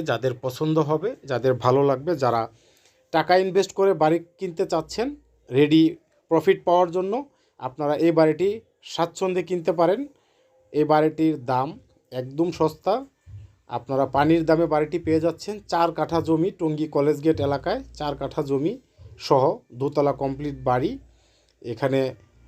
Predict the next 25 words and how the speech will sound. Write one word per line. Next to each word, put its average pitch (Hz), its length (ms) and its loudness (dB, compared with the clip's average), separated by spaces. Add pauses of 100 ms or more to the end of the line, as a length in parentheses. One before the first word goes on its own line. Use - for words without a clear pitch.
(240)
এক 156 80 -2 (160)
লাখ 156 160 4 (180)
পাঁচ 151 220 -2
হাজার 156 200 -2 (100)
টাকা 147 220 -4 (240)
প্রতি 180 260 -2 (100)
মাসে 147 260 -2 (480)
ভাড়া 135 260 4 (140)
সহ 139 160 -2 (680)
পেয়ে 151 220 2
যাচ্ছেন 156 360 -2 (220)
এই 147 80 -2 (200)
রেডি 131 260 -2
বাড়িটি। 113 280 -4 (140)
তো - 40 -10 (120)
দর্শক, 185 240 -2 (120)
বাড়িটির 143 380 0 (340)
ভিতরে 170 340 4 (480)
রুম, 156 360 2 (580)
পানির 147 340 -4
ট্যাঙ্কি, 156 380 0 (220)
পানির 143 380 0
লাইন, 147 220 2 (100)
গ্যাসের 131 300 0 (100)
চুলা 147 220 0